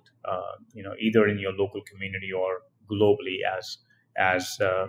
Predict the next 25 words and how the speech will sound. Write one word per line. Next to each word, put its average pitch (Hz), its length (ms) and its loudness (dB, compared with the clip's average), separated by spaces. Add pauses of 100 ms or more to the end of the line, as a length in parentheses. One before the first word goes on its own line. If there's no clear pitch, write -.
(300)
we 98 120 -2
know 95 220 -2
some 101 240 -6
things 98 260 -14
are 95 80 -2
happening 90 480 -2
right 90 220 -8
now, 90 280 -8 (400)
we 127 160 8
want 120 340 6
to 120 80 -4
be 104 220 0
the 98 100 -4
destination, 95 880 -2 (460)
uh, 95 280 0 (340)
that 104 260 2
you 110 60 0
believe 107 600 6 (140)
is, - 460 0
can 113 240 4
be 98 100 2
trusted, - 520 -4 (140)
it's - 280 -4
unbiased, 101 880 0 (480)
uh, 92 300 2